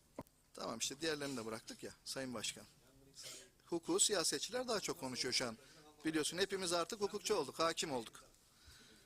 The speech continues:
Yargıyı biz veriyoruz burada artık. Biz mahkemelerde şey yapıyoruz. Sayın Başkan, kıymetli meclis üyeleri ve değerli avcılar halkı. Mustafa Kemal'in askerleri susturulamaz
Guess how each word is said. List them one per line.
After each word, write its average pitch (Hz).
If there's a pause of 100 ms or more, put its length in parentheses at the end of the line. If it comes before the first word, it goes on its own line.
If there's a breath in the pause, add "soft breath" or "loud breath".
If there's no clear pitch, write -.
(120)
Yargıyı 165
biz 185
veriyoruz 123
burada 110
artık. -
Biz - (100)
mahkemelerde 110
şey 107
yapıyoruz. - (1500 loud breath)
Sayın 202
Başkan, 208 (1700)
kıymetli 180
meclis 170
üyeleri 165
ve 156 (120)
değerli 156
avcılar 131
halkı. 104 (2250 loud breath)
Mustafa 196
Kemal'in 208
askerleri 185
susturulamaz 190